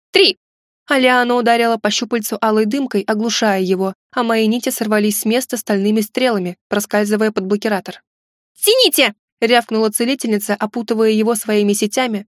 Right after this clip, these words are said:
и помогая мне выкорчёвывать его из тела принца. Адриан снова дёрнулся и застонал от боли. Казалось, он вот-вот проснётся, но стоило нам выдернуть центральный шип, он обессиленно рухнул на диван, вновь проваливаясь в целительный сон. Теперь в его ауре зияла здоровенная прореха.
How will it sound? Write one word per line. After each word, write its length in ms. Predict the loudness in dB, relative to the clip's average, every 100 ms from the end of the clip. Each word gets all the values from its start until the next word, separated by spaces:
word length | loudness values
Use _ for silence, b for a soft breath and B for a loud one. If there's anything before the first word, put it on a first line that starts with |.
| _
и 60 | -6
помогая 520 | -2 0 0 2 0
мне 160 | 0 -2
выкорчёвывать 680 | 0 -2 0 0 0 0 -2
его 160 | 0
из 120 | 0 0
тела 240 | -2 -2
принца. 400 | 0 -4 -4 -14 _ _ _ _ 0
Адриан 400 | 0 2 -2 -2
снова 300 | -2 0 2
дёрнулся 500 | 0 0 -4 -2 -2
и 40 |
застонал 420 | -2 -4 -2 0
от 120 | 0
боли. 320 | 0 -2 -4 -10 _ _
Казалось, 520 | -2 0 0 0 -4 -4
он 160 | -2
вот-вот 340 | -2 0 -4 -2
проснётся, 640 | -4 -2 -4 -4 -6 -10 _ _ -4
но 140 | -4
стоило 400 | -2 0 2 2
нам 260 | 0 0 0
выдернуть 440 | 0 0 -2 -4
центральный 460 | -2 0 0 2 0
шип, 300 | -2 -4 _ _
он 220 | -2 -2 0
обессиленно 640 | -2 -2 -2 -2 0 2
рухнул 300 | 2 0 0
на 100 | 0
диван, 380 | 0 0 0 -2 -8 _
вновь 320 | -2 0 0 0
проваливаясь 640 | 0 2 0 2 0 -2
в 60 |
целительный 500 | -2 0 2 2 -2
сон. 280 | -2 -6 -12 -16 _ _ _
Теперь 360 | -4 2 2 2
в 60 |
его 280 | -2 0 0
ауре 400 | 2 2 2 0
зияла 460 | 0 2 2 2 0
здоровенная 800 | 0 0 0 0 -2 -2 -4 -4
прореха. 580 | -2 0 -2 -4 -12